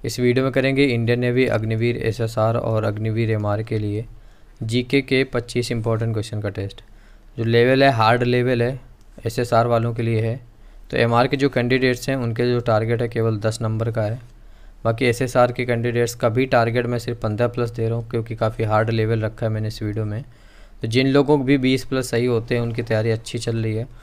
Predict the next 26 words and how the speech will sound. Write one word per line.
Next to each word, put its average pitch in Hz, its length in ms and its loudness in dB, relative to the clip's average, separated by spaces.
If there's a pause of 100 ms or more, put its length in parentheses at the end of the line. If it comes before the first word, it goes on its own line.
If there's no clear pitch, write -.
(240)
और 117 80 -2
जिन 123 180 0
लोगों 127 280 2
के 135 160 0
पच्चीस 127 400 0
out 123 180 0
of 117 160 -2
पच्चीस 120 340 -4
सही 123 120 0
हो 117 100 0
जाते 110 300 -2
हैं, 117 160 -4 (380)
आप 113 140 0
ये 120 140 4
मान 120 220 0
के 120 80 -2
चलो 120 200 -2
कि 120 100 -2
आपकी 113 260 -2
जो 113 100 -2
जीके 107 340 -4
की 113 80 -2
तैयारी 110 300 -2
बहुत 107 340 -4
अच्छी - 240 -8
है। 107 120 -10